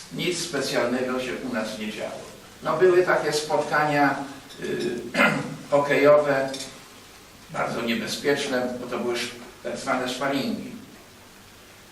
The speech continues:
Przypuśćmy, drużyna A na drużynę B. No to tam czasami bywało tak, że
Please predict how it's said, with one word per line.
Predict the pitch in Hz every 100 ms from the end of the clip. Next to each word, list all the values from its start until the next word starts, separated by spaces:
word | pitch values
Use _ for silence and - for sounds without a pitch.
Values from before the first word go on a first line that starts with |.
| -
Przypuśćmy, | - - 123 - 120
drużyna | 123 120 127 120 120
A | 123 127
na | 123 107
drużynę | 107 - 117 107
B. | - - - - - - -
No | -
to | 143
tam | 143 135 139 - - - - - - - -
czasami | - - - -
bywało | 127 127 127 113 107
tak, | 120 123 120
że | 117